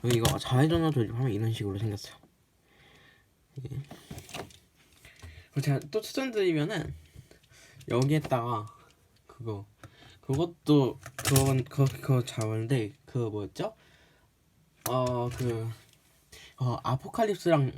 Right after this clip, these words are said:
그 제네시스에 있는 그, 네, 이레이즈에 있는 그 파브니엘 파브닐 진검치 끼면은 상-, 꽤, 색이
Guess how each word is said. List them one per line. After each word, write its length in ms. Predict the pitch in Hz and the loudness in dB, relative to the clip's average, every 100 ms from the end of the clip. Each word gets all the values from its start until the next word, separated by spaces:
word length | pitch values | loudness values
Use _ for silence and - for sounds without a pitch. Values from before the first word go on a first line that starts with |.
| - | -6
그 180 | 127 120 | -2 0
제네시스에 1120 | 127 123 151 156 - - 135 131 127 123 113 | 2 4 4 2 -4 0 2 4 2 2 0
있는 720 | 104 104 104 107 104 104 98 | 0 -2 -2 -2 0 -2 -4
그, 240 | 82 101 90 - - - - - _ _ _ _ _ _ | -4 -6 -6 -10 -16 -20 -20 -20 _ _ _ _ _ _
네, 120 | 113 | -2
이레이즈에 680 | 104 139 170 180 160 139 139 | 4 6 8 8 8 6 4
있는 340 | 113 120 131 110 | 2 0 -2 -2
그 200 | - - | -6 -4
파브니엘 600 | - 285 277 254 160 - - - - - - | 2 2 2 0 -2 -2 -8 -16 -18 -18 -2
파브닐 400 | 214 254 240 151 | 2 2 2 2
진검치 480 | 127 117 117 127 | 0 0 -2 -6
끼면은 400 | - 117 107 151 120 - | -4 -4 -2 -2 -4 -8
상-, 140 | - 117 - | -12 -12 -6
꽤, 100 | - | -2
색이 560 | 165 - - 202 175 247 | -2 -4 -2 0 0 -4